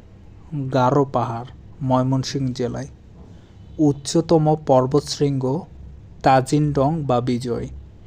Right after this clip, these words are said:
এটি অবস্থিত বান্দরবান জেলায়। বাংলাদেশের পাহাড়গুলো গঠিত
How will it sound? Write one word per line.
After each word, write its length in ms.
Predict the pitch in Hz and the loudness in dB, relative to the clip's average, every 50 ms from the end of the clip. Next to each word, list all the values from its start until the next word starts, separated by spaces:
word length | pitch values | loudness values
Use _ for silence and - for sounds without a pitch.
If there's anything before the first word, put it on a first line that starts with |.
| - - - - - - - - | -20 -20 -20 -20 -20 -20 -12 -6
এটি 280 | - 139 135 - 160 147 | -4 -4 0 4 4 4
অবস্থিত 600 | 135 131 127 143 139 - - - 156 139 - 131 123 139 165 180 170 | 6 4 4 2 0 0 0 -2 -2 -2 -2 -2 -2 0 -2 -2 -2
বান্দরবান 760 | 151 139 135 123 123 127 127 143 135 135 131 131 127 131 131 | 0 2 2 2 2 2 0 0 2 2 2 2 2 2 0
জেলায়। 340 | 123 - 123 117 120 120 - - - - - - - - - - - - - - - - - - - - - - - - - | -2 -2 -4 -4 -4 -6 -10 -12 -16 -20 -20 -20 -20 -20 -20 -20 -20 -20 -20 -20 -20 -20 -20 -20 -20 -20 -20 -20 -14 -8 -4
বাংলাদেশের 840 | 143 135 139 131 139 147 151 156 156 165 160 - - - 175 165 | 2 4 4 4 4 4 2 2 2 0 0 0 0 0 0 0
পাহাড়গুলো 680 | 156 - - 135 131 135 147 147 143 147 147 147 151 143 | -2 0 0 2 4 4 4 2 2 2 2 4 4 4
গঠিত 560 | 135 139 131 127 - 151 139 - 127 123 | 4 2 2 2 0 -2 -2 -2 -2 -4